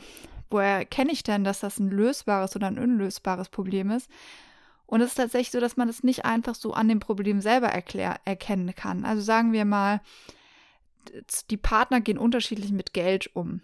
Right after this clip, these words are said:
Das kann jetzt sowohl ein lösbares Problem als auch ein unlösbares Problem sein. Und man ke-, erkennt lösbare Probleme daran, dass sie eben nicht so ewig sind, dass man, wenn man darüber spricht, dass sich da auch schnell Veränderungen zeigen,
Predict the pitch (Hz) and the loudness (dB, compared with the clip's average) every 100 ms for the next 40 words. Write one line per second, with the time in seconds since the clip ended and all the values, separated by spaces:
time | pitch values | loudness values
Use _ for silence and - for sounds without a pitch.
0 | - 190 - - 226 220 196 190 226 - | -8 -8 -6 -2 -2 -2 -4 0 0 0
1 | 185 185 240 - 254 254 262 - 220 220 | -2 2 2 0 -2 -2 -4 -8 -4 -2
2 | 220 190 240 - 226 208 214 233 190 - | -2 0 0 0 -4 -2 2 4 2 -2
3 | 185 190 - 190 185 190 185 185 196 196 | -4 -4 -6 -8 -6 -4 -2 -2 -4 -2
4 | 226 - _ - _ _ _ _ _ _ | -4 -6 _ -20 _ _ _ _ _ _
5 | _ _ - 214 220 208 202 - - 214 | _ _ -6 -4 0 0 -2 -8 -6 -6
6 | - 233 247 240 208 302 - 262 262 262 | -2 0 0 2 2 2 2 0 0 -2
7 | 226 240 233 226 214 214 214 214 214 196 | 2 4 4 0 0 0 0 -2 -4 -4
8 | - 208 208 208 - 196 185 - - 240 | 0 0 2 0 -2 -8 -8 -8 -2 -2
9 | 226 180 - 165 - - 190 - 190 180 | 0 -4 -4 -4 -4 -2 -4 -2 -4 -2
10 | 185 190 196 214 185 185 196 190 190 - | -2 -2 0 -2 -2 -4 -4 -4 -8 -2
11 | 247 254 - - 208 - - 214 - - | 0 2 -2 -4 -4 -4 -8 -4 -4 0
12 | 208 202 - 220 226 208 185 185 - 190 | 0 0 -2 0 0 0 -6 -8 -10 -8
13 | 180 185 190 | -8 -6 -10